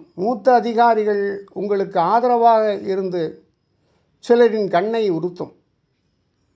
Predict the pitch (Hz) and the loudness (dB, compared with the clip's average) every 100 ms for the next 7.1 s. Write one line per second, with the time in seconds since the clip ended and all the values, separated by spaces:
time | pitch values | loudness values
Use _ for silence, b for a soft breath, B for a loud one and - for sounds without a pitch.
0 | - 160 214 247 254 247 240 247 240 185 | -4 0 2 2 2 2 2 2 2 0
1 | 196 196 196 190 185 131 123 - 127 _ | 0 -4 -6 -6 -6 -6 -8 -14 -20 _
2 | _ _ _ _ _ _ _ - 233 233 | _ _ _ _ _ _ _ 0 4 4
3 | 226 226 175 _ 190 226 254 254 247 240 | 4 2 -4 _ -8 -6 -4 -2 -2 -2
4 | 233 240 233 170 240 240 247 247 226 226 | -4 -4 -4 -2 2 4 4 4 2 2
5 | 220 220 185 208 196 202 202 202 190 196 | 0 -2 -4 -4 -6 -8 -6 -6 -4 -4
6 | 180 233 247 240 240 233 156 123 107 101 | -6 -4 -2 0 -2 -2 -4 -4 -6 -8